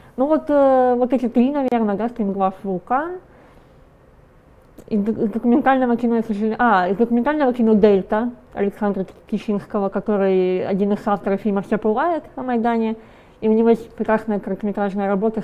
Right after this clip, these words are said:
«Сэры и сеньоры». И вот щас у него он, э, один снял полный метр документальный про Вилкова. Вот. Ну вот эти вот четыре фильма, мне кажется,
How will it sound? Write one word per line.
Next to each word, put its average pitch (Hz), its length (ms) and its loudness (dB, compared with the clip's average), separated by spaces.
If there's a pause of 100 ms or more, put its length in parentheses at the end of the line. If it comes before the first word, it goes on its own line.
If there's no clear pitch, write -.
«Сэры 202 260 0
и 185 120 -2
сеньоры». 170 460 -6 (520)
И 214 60 -4
вот 202 120 -2
щас 226 180 0
у 220 60 -4
него 196 260 0
он, 190 360 -4
э, - 340 -12
один 185 380 -2
снял 175 420 -6 (120)
полный 190 300 -4
метр 247 300 -4 (100)
документальный 240 800 0 (640)
про 208 720 2
Вилкова. 190 500 0 (1800)
Вот. 190 260 -8 (360)
Ну 220 120 -2
вот 285 140 -4
эти 294 140 -2
вот 269 220 -4
четыре 254 320 -2
фильма, 277 320 -4
мне 214 160 -4
кажется, 220 320 -10